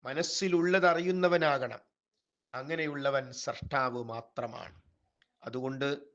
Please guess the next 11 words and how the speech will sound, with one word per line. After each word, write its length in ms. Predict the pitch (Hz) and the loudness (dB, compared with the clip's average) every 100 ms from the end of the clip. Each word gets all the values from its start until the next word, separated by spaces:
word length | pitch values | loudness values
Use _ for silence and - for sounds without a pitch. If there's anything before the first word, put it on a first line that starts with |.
| _ _ - | _ _ -4
ലോകത്തിൻ്റെ 600 | 127 143 139 - 131 131 | -2 -2 -4 -6 -4 -4
സ്രഷ്ടാവിനെ 800 | - 131 - 143 147 143 131 120 - _ _ _ _ _ - | -4 -6 -2 0 2 0 -8 -10 -16 _ _ _ _ _ -8
അവൻ്റെ 400 | 135 175 185 185 | -2 -2 2 2
ഗ്രന്ഥത്തിലൂടെ, 920 | 175 170 175 175 175 170 147 135 123 - _ _ | 2 0 0 -2 0 0 -2 -4 -6 -10 _ _
വിശുദ്ധ 380 | 127 - 156 156 156 | -14 -10 -8 -6 -6
ഖുർആനിലൂടെ 920 | 147 - 139 160 165 160 143 131 120 | -6 -6 0 2 2 0 -2 -4 -6
കൃത്യമായി 840 | - 151 _ - 175 143 127 117 117 _ _ _ | -10 -18 _ -4 -4 -2 -4 -4 -12 _ _ _
വിശുദ്ധ 360 | 127 120 131 - | -16 -12 -8 -8
ഖുർആൻ 400 | 131 - - 135 135 | -8 -10 -4 -4 -4
നമുക്ക് 280 | 127 123 131 | -8 -10 -8
പഠിപ്പിക്കുന്നു. 760 | 131 - 147 156 156 165 180 | -8 -6 -8 -8 -2 0 0